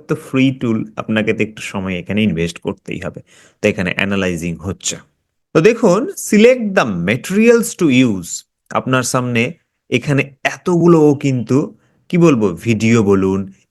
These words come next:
ইমেজেস বলুন, সব কিছু নিয়ে নিল। যা যা in detail দেওয়া রয়েছে ওয়েবসাইটে সবগুলো নিয়ে এবার বলছে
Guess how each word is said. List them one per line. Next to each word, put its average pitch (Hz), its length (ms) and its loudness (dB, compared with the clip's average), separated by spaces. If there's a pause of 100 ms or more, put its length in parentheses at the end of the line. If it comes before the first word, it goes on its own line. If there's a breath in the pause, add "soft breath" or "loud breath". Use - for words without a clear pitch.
ইমেজেস 131 580 4
বলুন, 95 280 -4
সব 127 240 -6 (100)
কিছু 120 260 -6
নিয়ে 101 220 -4
নিল। 80 220 -8 (920)
যা 156 280 0
যা 175 220 2
in 139 440 0
detail 160 520 4
দেওয়া 110 240 2
রয়েছে 92 360 -6
ওয়েবসাইটে 87 540 -8 (300)
সবগুলো 117 580 2
নিয়ে 90 200 -4 (380 loud breath)
এবার 98 280 0
বলছে 110 500 0